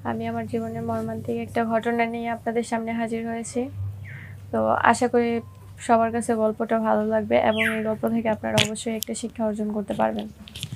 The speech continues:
আমার নাম মোসাম্মত রিনা আক্তার, আমি বিবাহিত, আর আমার হাজব্যান্ড কিছু করে না, বেকার অবস্থা। তো আমি আমার বিবাহিত জীবনের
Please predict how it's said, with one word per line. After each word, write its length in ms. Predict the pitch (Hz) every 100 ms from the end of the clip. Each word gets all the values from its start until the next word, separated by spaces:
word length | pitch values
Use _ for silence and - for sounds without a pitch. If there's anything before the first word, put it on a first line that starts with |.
| - - - - - - -
আমার 220 | 233 226 226
নাম 140 | 226
মোসাম্মত 460 | 226 220 226 220 214 226
রিনা 240 | 214 226
আক্তার, 360 | 226 - 226 226 254 - - - - - - - - -
আমি 200 | 226 226
বিবাহিত, 500 | 220 226 226 233 226 220 247 - - - -
আর 240 | 214 208 208 202 202 - - -
আমার 320 | 226 214 214 226 220 214 226
হাজব্যান্ড 500 | 214 214 220 220 220 - - - - - - - - -
কিছু 140 | 247 -
করে 180 | 247
না, 100 | 220
বেকার 400 | 208 208 214 208 208
অবস্থা। 380 | 208 - - 208 - - - - - - - - - - - -
তো 80 | 220 214 214 240 254 -
আমি 280 | - 220 233
আমার 280 | 233 233
বিবাহিত 440 | 220 226 240 240 240
জীবনের 420 | 226 220 226